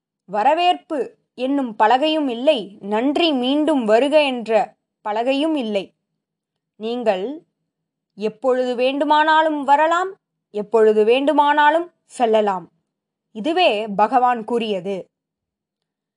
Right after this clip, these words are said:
நாம் நினைத்து கொண்டிருக்கிறோம், நாம் அவரை தேர்ந்தெடுத்தோம் என்று. சுவாமியின் சங்கல்பத்தினால் நாம் அங்கு வரவழைக்கப்பட்டோம்.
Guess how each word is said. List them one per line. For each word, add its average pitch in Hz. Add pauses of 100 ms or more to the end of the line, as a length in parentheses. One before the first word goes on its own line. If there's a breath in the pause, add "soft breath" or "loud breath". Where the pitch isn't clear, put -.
(340)
நாம் 311
நினைத்து 339
கொண்டிருக்கிறோம், 277 (560)
நாம் 254
அவரை 294
தேர்ந்தெடுத்தோம் 240
என்று. 202 (220)
சுவாமியின் 277
சங்கல்பத்தினால் 277 (200)
நாம் 220
அங்கு 220
வரவழைக்கப்பட்டோம். 262